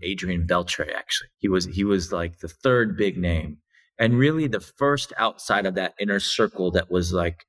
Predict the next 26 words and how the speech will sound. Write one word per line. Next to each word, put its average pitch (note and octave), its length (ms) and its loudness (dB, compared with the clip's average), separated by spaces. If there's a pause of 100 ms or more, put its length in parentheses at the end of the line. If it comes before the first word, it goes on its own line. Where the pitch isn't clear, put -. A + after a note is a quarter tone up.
working A2 380 2
on F2+ 180 2
this F2+ 240 0
and E2+ 180 2
brainstorming F#2 720 4
it. F2 200 2
So F#2 340 -2 (500)
that A#2+ 280 2
was D3+ 220 -2
the A2 160 0
hardest A#2+ 420 -2
one. E2+ 240 -6 (100)
Like, F2 180 -10
Beltre B2 460 2
was G2+ 140 0
by G2 220 0
far F#2+ 280 0
the F2 140 -4
hardest F2+ 400 2
because F#2 320 0 (520)
it B2 100 4
was A#2 180 4
still, C#3+ 220 -4
it - 40 -2
was C3 100 2
over A#2 220 2